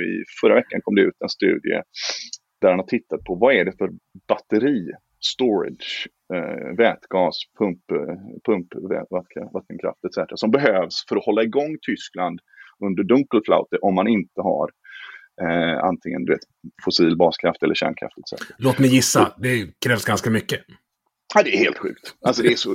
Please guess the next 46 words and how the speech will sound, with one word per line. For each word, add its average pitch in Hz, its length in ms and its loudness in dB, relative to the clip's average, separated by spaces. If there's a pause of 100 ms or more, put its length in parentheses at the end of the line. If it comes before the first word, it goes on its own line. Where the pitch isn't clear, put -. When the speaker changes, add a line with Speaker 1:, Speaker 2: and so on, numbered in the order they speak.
Speaker 1:
och 123 60 8
det 139 80 6
är 127 40 4
så - 120 0
dyrt. 104 480 -2
Och 127 60 2
det 123 120 6
är 117 40 0
så, 110 320 -4 (300)
för - 60 -6
det 139 60 6
är 143 40 4
det 117 140 2
som 147 100 -2
alla 120 280 4
de 143 100 2
här 123 80 2
modellerna 98 400 0
kommer 107 220 -4
nu. 127 100 -2
Man 98 200 -2
kan 202 440 -2
klara, 214 440 2
absolut, 214 800 0
du 185 120 0
kan 165 300 -2
klara 123 300 4
ett 107 80 -4
hundra 98 240 -2
procent 95 360 -6
förnybart 95 560 0 (180)
elsystem. - 560 -6
Det 156 140 6
kan 113 360 4
du 92 160 0
göra. 110 460 2 (560)
Men 117 340 4 (720)
det 131 220 6
blir 160 180 4
så, 107 380 2 (140)
den 135 120 2
sista - 540 -2
tjugo 110 380 0
procenten 110 640 -6
utav 110 360 -2
det 123 180 0